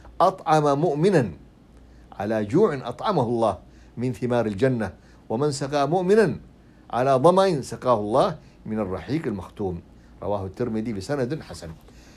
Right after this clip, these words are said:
هكذا قال الإمام الشافعي رحمه الله: "أحب الصيام الزيادة بالجود في شهر رمضان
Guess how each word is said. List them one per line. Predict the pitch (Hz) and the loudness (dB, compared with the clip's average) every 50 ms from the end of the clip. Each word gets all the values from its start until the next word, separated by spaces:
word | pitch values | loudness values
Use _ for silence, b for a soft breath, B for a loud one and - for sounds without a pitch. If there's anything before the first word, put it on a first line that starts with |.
| B B B B B B - | B B B B B B -12
هكذا | - 98 95 - 107 95 | -10 -10 -10 -8 -10 -10
قال | 82 - 131 170 190 180 | -2 0 2 2 2 2
الإمام | 175 180 180 180 180 170 | 0 0 -2 -2 -2 -2
الشافعي | 160 156 - 180 170 160 147 139 143 120 107 131 160 233 233 - - - - - - - - 101 | -2 -4 -2 0 0 0 0 -2 -4 -4 0 0 0 0 -2 -6 -14 -20 -20 -20 -20 -14 -12 -10
رحمه | 87 - 131 123 117 | -6 -4 -2 -2 0
الله: | 117 113 117 127 160 190 185 - B B B B B - | 0 2 4 4 2 2 0 -4 B B B B B -14
"أحب | - - - 214 226 226 170 151 | -10 -2 0 0 0 0 0 -2
الصيام | 165 160 - - 143 139 165 196 220 208 185 | -2 -2 0 0 4 6 6 6 4 2 0
الزيادة | 156 127 120 131 151 185 233 247 226 202 | -2 -2 0 2 4 4 6 6 4 4
بالجود | 156 139 127 110 117 160 190 165 135 | 2 0 0 0 2 2 4 4 4
في | 117 107 107 | 2 0 -2
شهر | 127 170 170 135 | -2 -2 0 0
رمضان | 110 101 95 90 85 95 92 92 90 87 82 80 | -2 -2 -2 -2 -2 -2 -2 -2 -4 -6 -10 -12